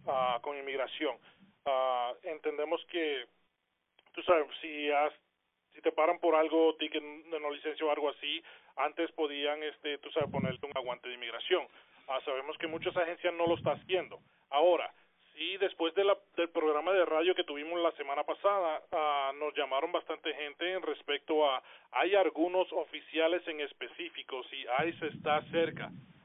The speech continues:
ah, está por ahí que están trabajando con, conjunto con ellos y se están comunicando con ice, y a veces, ah, hemos visto algunos casos, ah, en esta semana donde ha-, han puesto el aguante de inmigración. So, eso es algo que está sucediendo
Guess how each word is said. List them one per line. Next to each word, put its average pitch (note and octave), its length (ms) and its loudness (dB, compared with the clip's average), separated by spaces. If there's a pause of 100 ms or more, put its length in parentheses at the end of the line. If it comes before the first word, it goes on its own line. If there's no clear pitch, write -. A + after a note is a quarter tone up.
ah, C3 280 0
está - 180 -4
por D#3+ 140 4
ahí D#3+ 120 4
que D#3+ 80 -4
están E3+ 180 -4
trabajando F3 540 2
con, D3 420 -4
conjunto E3+ 560 -2
con E3+ 240 -2
ellos E3+ 420 0 (300)
y D#3+ 120 -4
se E3 100 -4
están D#3 180 -2
comunicando D#3+ 680 -2
con C#3 180 -2 (240)
ice, D3+ 180 -8
y D3+ 240 -6
a C#3+ 80 2
veces, C#3+ 380 -4 (120)
ah, C#3+ 280 0
hemos D3+ 220 -4
visto D#3 220 -2
algunos D#3 380 -2
casos, E3+ 500 0 (360)
ah, D3+ 220 0
en D#3 120 -2
esta D#3+ 240 0
semana D#3 420 -2
donde D3 560 2
ha-, D3 380 -2
han D#3 80 -2
puesto F3 340 0
el E3 80 4
aguante C#3 320 0
de C#3 80 -6
inmigración. C3+ 640 0
So, D#3 120 0
eso F#3+ 160 -2
es E3 80 -2
algo F3+ 300 2
que G#3 80 -8
está F#3 180 0
sucediendo F3 720 0